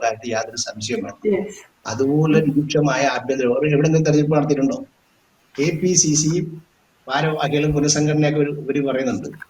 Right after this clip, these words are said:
Speaker 1: ബ്ലോക്ക് തലത്തിലുള്ള പുനഃസംഘടന, മണ്ഡല തലത്തിലുള്ള പുനഃസംഘടന, പാർട്ടിക്കകത്ത് പുനഃസംഘടന, ഇലക്ഷനും എല്ലാം നടത്താൻ പറ്റുന്നുണ്ട് അവർക്ക്. ഇവിടെ ബാക്കിയുള്ള
Speaker 2: ഉം.
Speaker 1: രാഷ്ട്രീയ, സി പി എം, സി പി ഐ, ബി ജെ പി,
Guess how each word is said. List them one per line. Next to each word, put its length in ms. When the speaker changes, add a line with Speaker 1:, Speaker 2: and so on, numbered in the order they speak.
Speaker 1:
ബ്ലോക്ക് 300
തലത്തിലുള്ള 360
പുനഃസംഘടന, 580
മണ്ഡല 260
തലത്തിലുള്ള 300
പുനഃസംഘടന, 720
പാർട്ടിക്കകത്ത് 500
പുനഃസംഘടന, 480
ഇലക്ഷനും 460
എല്ലാം 180
നടത്താൻ 260
പറ്റുന്നുണ്ട് 340
അവർക്ക്. 280
ഇവിടെ 200
ബാക്കിയുള്ള 440
Speaker 2:
ഉം. 60
Speaker 1:
രാഷ്ട്രീയ, 340
സി 280
പി 60
എം, 220
സി 320
പി 60
ഐ, 240
ബി 180
ജെ 160
പി, 340